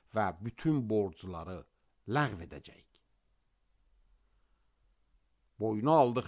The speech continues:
ki, ildə şekelin üçdə bir hissəsini tarımızın məbədinin xidməti üçün verək. Bu pul təqdim çörəkləri, daimi taxıl təqdimi,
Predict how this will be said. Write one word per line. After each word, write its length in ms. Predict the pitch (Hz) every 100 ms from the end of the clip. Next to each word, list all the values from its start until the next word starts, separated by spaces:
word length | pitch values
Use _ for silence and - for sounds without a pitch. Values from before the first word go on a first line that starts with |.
| -
ki, 180 | 110 110 95 - 131
ildə 480 | 117 104 143 131
şekelin 800 | 98 - 175 - 185 190 233 226 -
üçdə 380 | 190 - - 185
bir 220 | 175 254 175
hissəsini 800 | 113 - - - 104 101 104 - - - -
tarımızın 580 | 180 202 202 165 247
məbədinin 760 | 175 135 113 104 85 110 117 110
xidməti 600 | - 101 92 85 - 120 85
üçün 400 | - - 98 90
verək. 540 | 82 85 104 - - - _ _ _ _ _ _ _ _ _ _ _ _ _ _ _ _ -
Bu 80 | 147
pul 300 | 151 151 135 - -
təqdim 440 | 139 123 101 151
çörəkləri, 880 | - 139 120 117 - 113 113 110 104 - - - -
daimi 720 | 120 175 180 - 175 175 190 180
taxıl 440 | - 160 - 185 156
təqdimi, 580 | 160 135 156 156 143